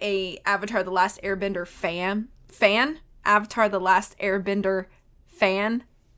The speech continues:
Very <laughs> difficult for me to say for some reason, if you hear water, <laughs> earth,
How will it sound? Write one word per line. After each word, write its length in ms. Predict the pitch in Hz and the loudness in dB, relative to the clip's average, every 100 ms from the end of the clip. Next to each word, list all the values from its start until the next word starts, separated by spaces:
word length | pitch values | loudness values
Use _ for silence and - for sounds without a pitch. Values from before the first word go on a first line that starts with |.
| _ | _
Very 200 | 196 185 | -8 -6
<laughs> 20 | |
difficult 320 | 190 - 240 - | -6 -4 -4 -2
for 80 | |
me 60 | 190 | -4
to 60 | 196 | 0
say 160 | 185 | -2
for 120 | 190 | -2
some 160 | 190 185 | -6 -8
reason, 300 | 180 185 190 - - - - - - - | -8 -10 -12 -16 -20 -20 -20 -20 -8 0
if 160 | 247 | 2
you 420 | 226 262 294 320 330 - | 2 2 2 0 -4 -8
hear 760 | - - 233 226 240 269 277 _ _ _ _ _ _ - | -10 -4 -2 2 2 2 -4 _ _ _ _ _ _ 0
water, 440 | 269 226 202 208 - - - - - | 2 2 0 -4 -8 -10 -18 -20 -20
<laughs> 440 | - - - - | -20 -14 -14 -4
earth, 640 | 285 - 269 - 240 - | -2 4 2 2 -8 -8